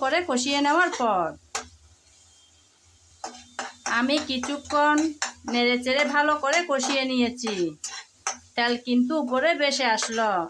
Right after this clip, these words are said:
এতেই বোঝা যাচ্ছে ভালো করে কষানোটা হয়েছে। আমি টমেটো কুচি করে রেখেছি, তা এখন দিয়ে দেব।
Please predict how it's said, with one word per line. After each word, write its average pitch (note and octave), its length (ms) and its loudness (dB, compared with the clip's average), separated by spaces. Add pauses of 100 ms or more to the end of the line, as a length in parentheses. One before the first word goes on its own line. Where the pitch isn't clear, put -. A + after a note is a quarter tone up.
(180)
এতেই D4 340 2
বোঝা B3 300 0
যাচ্ছে C#4+ 320 0 (220)
ভালো C#4 200 0 (120)
করে C4 220 0 (200)
কষানোটা C4+ 520 0 (100)
হয়েছে। C4+ 440 0 (1080)
আমি B3 180 2 (120)
টমেটো A#3+ 460 0
কুচি B3 320 -6
করে A#3 200 0 (120)
রেখেছি, C#4 400 -2 (560)
তা A#3+ 100 2 (180)
এখন D#4+ 180 0 (120)
দিয়ে A#3+ 240 0
দেব। G3+ 140 -4